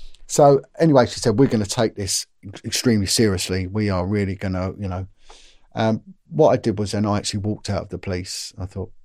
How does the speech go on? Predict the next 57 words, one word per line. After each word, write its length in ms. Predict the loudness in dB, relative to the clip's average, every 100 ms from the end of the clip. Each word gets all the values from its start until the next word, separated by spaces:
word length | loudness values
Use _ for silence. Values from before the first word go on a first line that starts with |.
| -10
"I 80 | -8
can't 260 | -4 -4
work, 240 | -4 -6 -10 -12
I 100 | -8
can't 240 | -4 -4
work 220 | -2 -4 -6
with 100 | -10
these 140 | -8
snakes 360 | -8 -8 -6 -8
anymore. 420 | -6 -6 -8 -10 _ -20 -20 _
They 140 | -4 -2
will 120 | -4
do 260 | -4 -6 0
anything 600 | 4 4 2 -4 -6 -8 -14 _ _ _
and 140 | -4 -2
everything 400 | -2 -4 -6 -6
to 140 | -6
nab 280 | -4 -2 -2
'em." 200 | -6 -8 _ -4
And 160 | 0
they 80 | 0
were, 240 | 0 0
they 100 | 0
were 160 | 0 0
really 260 | 2 2 0
starting 260 | -4 -6
to 40 | -6
pick 300 | -6 -4 -2
on 80 |
me 80 | -4
for 160 | -4 -4
everything. 400 | -6 -8 -10 -10
And 140 | -6
one 160 | -4 -4
day 200 | -6 -6
I 120 | -8
just 240 | -10 -12 -8
erupted 500 | -6 -6 -8 -12 -10
in 80 |
the 60 | -10
office, 440 | -10 -10 -10 -12 -14 -20 -20 -20 -16 -4
kicked 340 | -2 0 -2
off 240 | -4 -4
and 140 | -10 -14
said, 180 | -12 -10
"Right, 220 | -12 -12 -16 -20 -18 -18 -18 -20 -6
F 160 | -6 -4
the 80 | -2
lot 140 | -4
of 80 | -4
you, 100 | -8
I 160 | -4 -4
ain't 300 | -4 -8 -10
putting 180 | -10 -8
up 100 | -10
with 80 | -12
this." 240 | -12 -12